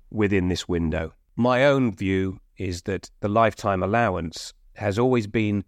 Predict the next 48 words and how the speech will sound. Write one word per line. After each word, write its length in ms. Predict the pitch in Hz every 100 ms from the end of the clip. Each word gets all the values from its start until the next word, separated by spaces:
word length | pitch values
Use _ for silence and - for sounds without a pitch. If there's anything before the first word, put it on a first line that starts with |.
| _
part 400 | - 123 123 113
of 80 | 110
the 80 | 113
consideration 880 | 120 107 117 110 107 104 - 98 101 _ -
at 160 | 98
retirement, 680 | 87 85 95 90 90 90 82 -
but 160 | - 113
it's 160 | 110 117
not 260 | 113 110
a 60 | 113
significant 720 | - 98 107 95 85 87 85
part 280 | 92 80 -
of 80 |
it. 120 | 82 - _ -
It 100 | 110
ha-, 140 | 110 123
it 80 |
has 220 | 117 127 127
a 80 |
charge. 500 | 113 - 87 90 90 -
It 120 | 104
is 140 | 127 120
calculated 800 | - 107 95 98 98 90 95 - _ -
to 80 | -
be 180 | 98 98
collected 480 | - 110 101 - 95
over 220 | 95 90
a 40 |
period 380 | 87 - 92 90
of 100 | 87
time. 560 | - - 110 90 90 87 _ - -
The 100 | -
factors 500 | - 120 - - 92
reduce 520 | 92 90 120 113 - -
the 200 | 127 101
actual 380 | 101 - 98 92
physical 480 | - 120 98 90 87
charge. 480 | - 95 90 92 107
I 100 | 95
appreciate 500 | - 131 104 90 85
it's 140 | -
there, 160 | 95 90
and 100 | 90
it, 140 | -
taking 280 | 113 101 92
the 60 |
opportunity 640 | 92 - 107 95 87 92 92
now 580 | 90 92 101 104 95 92